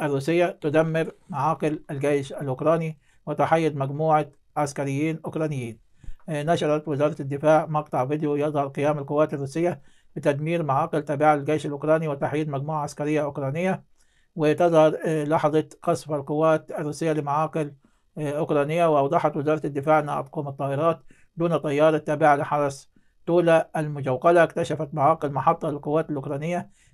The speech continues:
في مزارع الغابات، وتم نقل إحداثيات مواقع وحدات القوات المسلحة الأوكرانية على الفور للقوات الروسية،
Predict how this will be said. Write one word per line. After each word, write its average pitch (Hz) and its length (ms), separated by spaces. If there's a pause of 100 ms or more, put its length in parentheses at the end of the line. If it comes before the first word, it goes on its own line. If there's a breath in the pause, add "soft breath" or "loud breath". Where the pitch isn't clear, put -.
في 147 100
مزارع 147 500
الغابات، 156 480
وتم 151 300
نقل 151 300
إحداثيات 147 580
مواقع 147 340
وحدات 151 340
القوات 147 480 (400 soft breath)
المسلحة 151 500
الأوكرانية 143 440
على 147 180
الفور 156 360
للقوات 143 540
الروسية، 160 540